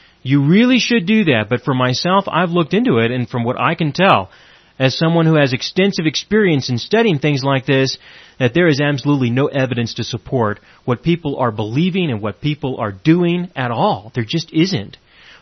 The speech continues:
From what I can tell, there's only two things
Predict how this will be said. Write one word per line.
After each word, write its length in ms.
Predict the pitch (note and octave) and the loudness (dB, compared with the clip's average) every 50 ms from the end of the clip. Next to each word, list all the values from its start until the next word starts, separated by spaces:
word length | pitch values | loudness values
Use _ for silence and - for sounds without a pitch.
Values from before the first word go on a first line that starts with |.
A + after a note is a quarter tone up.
| _ | _
From 140 | - D3+ C#3+ | -2 0 0
what 140 | C#3 D3 - | 0 0 0
I 160 | C#3+ E3 G#3 | 2 0 2
can 200 | - A#3+ A3 G#3+ | 2 0 -2 -2
tell, 360 | G#3 - F3+ E3+ E3 D3+ D3+ | -2 0 0 2 2 2 2
there's 180 | D3 C#3+ C3 C#3+ | 0 -2 -2 -2
only 260 | D3+ C#3+ C#3 C3+ B2+ | -2 -2 -2 -4 -4
two 240 | - - F3 F#3 F3 | -4 -2 -2 -2 -2
things 580 | - - D#3 A2+ G2 G2 F#2 A2 - - - | -2 -2 -2 -2 -2 -4 -10 -14 -14 -16 -16